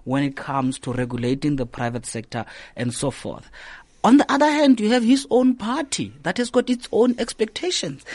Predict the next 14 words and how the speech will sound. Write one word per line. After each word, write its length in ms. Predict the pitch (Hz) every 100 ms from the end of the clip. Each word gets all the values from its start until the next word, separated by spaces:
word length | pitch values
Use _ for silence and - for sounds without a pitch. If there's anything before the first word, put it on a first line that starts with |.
| - -
and 140 | 165
they 80 | 170
are 60 |
willing 340 | 160 208 277 269
to 60 | -
put 300 | - 220 185
their 140 | 202
demands 760 | 160 165 147 190 226 117 95 -
to 120 | -
this 300 | 135 190 -
man 240 | 170 165 170
to 100 | 143
say, 240 | 160 143
"Look, 340 | 165 208 -